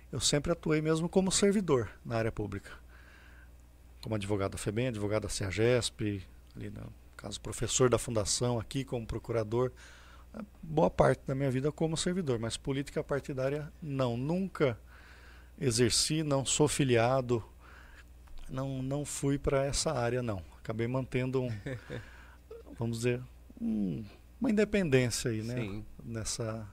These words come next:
Speaker 1: nessa parte. Que é muito importante, que é
Speaker 2: Sim.
Speaker 1: a gente pede sempre pra sociedade participar. Como você participou, é uma participação política.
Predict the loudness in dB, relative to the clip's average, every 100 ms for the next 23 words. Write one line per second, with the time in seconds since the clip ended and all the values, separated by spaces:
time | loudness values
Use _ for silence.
0 | -16 -14 -8 -2 -2 2 0 0 -14 -20
1 | -20 -20 -20 -20 -20 -20 -20 -20 -10 2
2 | 4 6 4 2 0 2 2 0 -4 -12
3 | -8 -6 -6 -8 -6 -6 -6 -8 -10 -10
4 | -2 -2 0 -2 -2 -4 -2 0 2 2
5 | 2 0 0 -2 -2 0 2 0 2 2
6 | 4 2 2 0 -2 -2 0 0 -2 0
7 | 2 2 -2 -10 -18 -18 -20 -20 -10 -2
8 | 0 -2 -4 -2 0 2 4 4 2 2
9 | 0 0 -6 -10